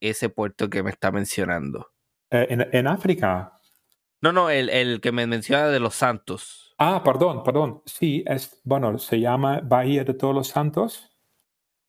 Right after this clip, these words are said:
Speaker 2: que es, eh, está en el norte de Brasil, y allí está la ciudad que se llama Salvador de, de Bahía o simplemente Salvador.
Speaker 1: Entiendo.
Speaker 2: Y, y, y la bahía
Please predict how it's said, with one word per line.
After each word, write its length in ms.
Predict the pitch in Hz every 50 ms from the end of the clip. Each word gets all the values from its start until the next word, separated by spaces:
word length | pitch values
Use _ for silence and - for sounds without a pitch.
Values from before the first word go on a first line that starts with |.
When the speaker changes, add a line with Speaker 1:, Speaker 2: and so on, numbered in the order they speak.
| _ _ -
Speaker 2:
que 240 | - 127 117 117 123
es, 340 | 120 - - - - _ -
eh, 600 | 127 113 117 113 110 110 110 110 120 - - - -
está 280 | - 120 - - 135
en 100 | 127 120
el 160 | 117 117 117
norte 540 | 120 120 131 147 151 - - 113 101 98 101
de 120 | 101 101 98
Brasil, 720 | 101 98 98 98 - - 120 143 196 226 226 - - _ _ _ _ _ _ _ _ _ _ _ _ _ _ _ _ _ _ _ _ _ -
y 120 | 123 123
allí 240 | 117 117 120 135 147
está 420 | 147 151 - 143 135 131 123 117 - -
la 140 | - 110 107
ciudad 520 | - - - 113 117 113 117 120 127 127
que 140 | - - 113
se 160 | - - 127
llama 300 | 117 117 117 113 110 101
Salvador 880 | - - - 117 110 107 101 107 104 104 110 113 117 113 104 - - -
de, 260 | 113 104 101 98 92
de 220 | 92 92 107 107
Bahía 600 | 101 101 98 95 98 104 113 131 143 151 165 175
o 200 | - 110 110 107
simplemente 720 | - - 117 107 104 - 101 98 104 104 110 113 - 143 143 -
Salvador. 600 | - - - 107 101 92 95 95 90 92 85 78 - - _ _ _ _ _ _ _ _ _ _ _ _ _ _ _ _ -
Speaker 1:
Entiendo. 840 | - 104 101 101 95 - - 120 - 101 98 98 95 110 127 127 -
Speaker 2:
Y, 80 | - 127
y, 20 |
y 20 | 123
la 140 | 123 117 113
bahía 400 | 117 117 117 131 147 160 170